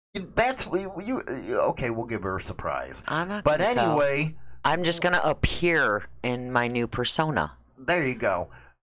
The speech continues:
Speaker 1: One thing that, that I never understood.
Speaker 2: What?
Speaker 1: Never understood.
Speaker 2: What's that?
Speaker 1: Is when you got a situation like that.
Speaker 2: Yeah.
Speaker 1: And you go get a restraining order.
Speaker 2: Mm-hmm. And they don't abide by it. <laughs>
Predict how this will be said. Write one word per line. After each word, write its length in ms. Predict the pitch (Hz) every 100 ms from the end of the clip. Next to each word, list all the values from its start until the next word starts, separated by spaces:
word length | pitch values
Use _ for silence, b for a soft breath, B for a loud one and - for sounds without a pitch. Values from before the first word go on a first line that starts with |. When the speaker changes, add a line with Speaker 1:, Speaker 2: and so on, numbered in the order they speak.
| _ _ _ _ _ _
Speaker 1:
One 400 | 131 143 233 277
thing 340 | - 208 190 175
that, 280 | 143 147 135
that 220 | 156 139
I 360 | 117 127 135 110
never 720 | 127 131 135 147 160 156 160 -
understood. 840 | 143 135 135 - - 107 78 - - -
Speaker 2:
What? 340 | 120 110 - - 80
Speaker 1:
Never 520 | 104 139 170 170 120
understood. 720 | 165 160 151 - 135 85 - - -
Speaker 2:
What's 220 | 107 101
that? 180 | 98 85
Speaker 1:
Is 180 | 127 127
when 220 | 139 135
you 140 | 143 165
got 240 | 165 160
a 80 | 131
situation 1000 | - 175 175 - 165 165 170 - 135 110
like 280 | 92 92 -
that. 360 | 90 82 78 - _ _ _ _ 135
Speaker 2:
Yeah. 200 | 110 - - - -
Speaker 1:
And 200 | 135 131
you 60 | 123
go 280 | - 143 151
get 140 | 170
a 80 | 156
restraining 880 | 135 113 - - 143 160 170 143 101
order. 420 | 82 80 76 98 -
Speaker 2:
Mm-hmm. 400 | 127 127 101 -
And 160 | 123
they 140 | 117 110
don't 240 | 113 110
abide 360 | 101 104 98 101
by 200 | 127 139
it. 160 | 143 - -
<laughs> 300 | - -